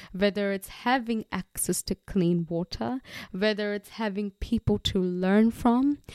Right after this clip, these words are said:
lessons to grow from, experience to move forward from,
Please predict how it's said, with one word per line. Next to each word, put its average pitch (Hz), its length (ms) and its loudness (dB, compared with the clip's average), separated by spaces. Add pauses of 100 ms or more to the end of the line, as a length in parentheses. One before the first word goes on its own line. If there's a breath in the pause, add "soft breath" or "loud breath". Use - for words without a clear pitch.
(220 loud breath)
lessons 196 580 2
to 196 260 4
grow 185 300 4
from, 247 480 2 (240 loud breath)
experience 226 800 2
to - 180 2
move 196 360 6
forward 269 560 8
from, 185 480 6